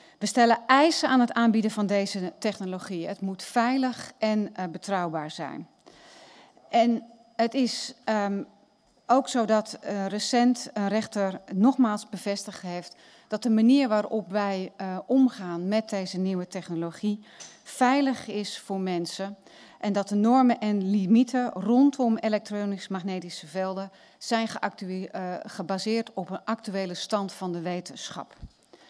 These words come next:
N-, mondiale en Nederlandse instituten hebben hierbij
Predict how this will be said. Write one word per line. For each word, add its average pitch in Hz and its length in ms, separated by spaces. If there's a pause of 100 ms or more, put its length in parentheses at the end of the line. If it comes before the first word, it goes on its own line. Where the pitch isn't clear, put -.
(1400)
N-, 190 340
mondiale 247 640 (100)
en 277 240
Nederlandse 269 680
instituten 233 840
hebben 202 300
hierbij 185 440